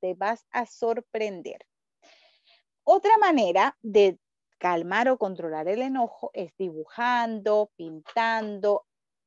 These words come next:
Las niñas pueden maquillarse, los niños pueden practicar un deporte, jugar al Nintendo, algo que los distraiga. Meditar o practicar respiración profunda. A esta le voy a sumar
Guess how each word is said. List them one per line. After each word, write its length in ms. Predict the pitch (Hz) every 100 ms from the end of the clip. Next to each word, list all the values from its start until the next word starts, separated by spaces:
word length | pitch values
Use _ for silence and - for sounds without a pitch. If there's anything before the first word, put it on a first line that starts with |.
| -
Las 200 | 190 175
niñas 340 | 180 180 185 -
pueden 300 | 180 170 170
maquillarse, 960 | 165 156 170 196 226 220 208 - 214
los 160 | 196 180
niños 260 | 175 170 175
pueden 260 | 175 170 170
practicar 460 | 170 165 165 160
un 100 | 160
deporte, 640 | 160 156 - 233 226 214 214
jugar 320 | 196 160 160
al 140 | 160 165
Nintendo, 760 | 160 - 208 214 214 208 226 _ _ _ _ -
algo 460 | 320 349 359 359 -
que 180 | - 233
los 280 | 214 220 226 -
distraiga. 600 | 220 202 _ - - - - _ _ _ _ _ _ _ _ _ _ -
Meditar 920 | 226 202 185 180 - 233 262 269 277
o 120 | - 214
practicar 520 | 190 170 175 175 170
respiración 600 | - - 170 165 170 165
profunda. 680 | - 233 311 294 240 233 -
A 160 | 196 180
esta 280 | 175 233
le 100 | 220
voy 200 | 180 170
a 100 | 180
sumar 460 | 214 285 269 240 240